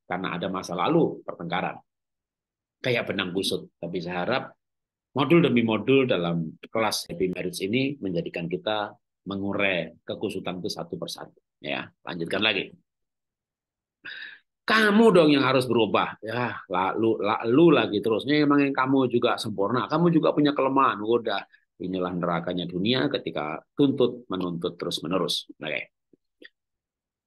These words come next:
Saya kasih penutup cerita bahwa saya pun orang yang berubah. Waktu S M A, saya maling buku perpustakaan, saya S M P maling telur tetangga saya, tapi saya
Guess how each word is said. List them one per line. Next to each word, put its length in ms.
Saya 260
kasih 320
penutup 640
cerita 460
bahwa 580
saya 540
pun 400
orang 320
yang 240
berubah. 400
Waktu 320
S 160
M 100
A, 400
saya 160
maling 300
buku 180
perpustakaan, 1080
saya 640
S 160
M 160
P 400
maling 420
telur 320
tetangga 320
saya, 560
tapi 240
saya 160